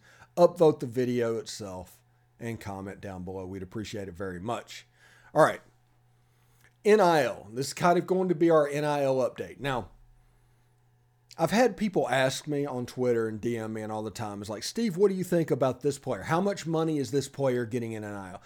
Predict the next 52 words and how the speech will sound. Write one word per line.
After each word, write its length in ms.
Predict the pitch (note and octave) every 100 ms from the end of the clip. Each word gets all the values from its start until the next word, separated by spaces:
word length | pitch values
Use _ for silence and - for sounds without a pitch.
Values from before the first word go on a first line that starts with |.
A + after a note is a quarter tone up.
| - -
Have 200 | C3 C#3+
you 80 |
heard 260 | C3+ D3+ C#3
his 160 | C#3 A2+
number?" 400 | A#2+ F#2 - - _ _ _ _ _ _ _ _ _ _ _ _ _
And 160 | C#3+ D#3+
when 80 | A3+
it 140 | A#3
comes 320 | - G3+ F#3+ -
to 180 | D#3
N 80 | D3+
I 200 | C#3 A#2+
L, 200 | G#2 E2
this 300 | G#2+ D3+ D3+
is 240 | F#3 E3 C3
how 260 | D3 C3+
I 200 | A#2 A#2
think 300 | G#2 A#2 G2
about 220 | F#2 F2 E2
it. 60 |
And 100 | G2+
I 60 | B2+
think 260 | F#3+ F#3
this 180 | G3+ F3+
is 60 | E3+
the 80 | D3+
way 160 | C#3
most 500 | B2 A#2+ A#2+ A#2 -
fans 460 | G#2+ G2+ F2+ E2 - _ -
feel 220 | B2 F#2+
about 280 | F2+ D2+ -
it. 60 | _ _ _ _ _ _ C3+
I 40 |
don't 140 | E3+
care. 480 | F3 D3 C#3 F2+ - _ _ _ _ _ -
I 40 | C3
know 200 | D#3+ G#3
they 120 | D3+
have 200 | D#3 C#3+
a 40 |
number. 380 | B2 C3 A#2 A2+
I 80 | A#2+
know 160 | C3+
that 200 | D3+ C#3+
number 260 | C#3 C#3 B2+
needs 300 | A#2+ B2+ -
to 60 | G#2+
be 120 | A2
met. 380 | G2 A#2+ D3 - _ _ - -
I 80 | B2+
know 220 | D3+ D3+
that 320 | C3+ - -